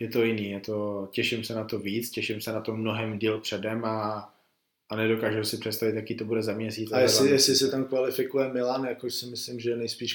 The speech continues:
Speaker 1: Možná.
Speaker 2: kvalifikuje, tak to bude i zajímavý s tím, že uvidíme prostě Milana v Open, uvidíme ho vedle prostě,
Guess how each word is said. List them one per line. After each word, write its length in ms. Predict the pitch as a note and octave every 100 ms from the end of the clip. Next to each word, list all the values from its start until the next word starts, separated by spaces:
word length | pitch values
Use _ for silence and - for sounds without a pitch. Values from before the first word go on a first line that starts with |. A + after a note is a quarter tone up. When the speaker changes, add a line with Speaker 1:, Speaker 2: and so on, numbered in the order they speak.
| -
Speaker 1:
Možná. 60 | A#2+
Speaker 2:
kvalifikuje, 500 | A#2 A2 - B2 A#2+
tak 220 | A#2+ -
to 120 | A#2+
bude 200 | A#2 A#2
i 100 | A#2
zajímavý 420 | A#2 A#2 A#2 A#2 A2+
s 100 | -
tím, 140 | A#2
že 100 | A2+
uvidíme 380 | A2+ A2 A2+ A#2
prostě 340 | A2 A2 -
Milana 340 | A2+ A2+ A2+ A2
v 100 | -
Open, 500 | A2+ A2 A#2+ A#2 A#2+
uvidíme 420 | A#2 A2 A2+ A2
ho 80 | A2
vedle 320 | G#2+ G#2+ G#2+
prostě, 580 | G#2+ G#2+ - - A2+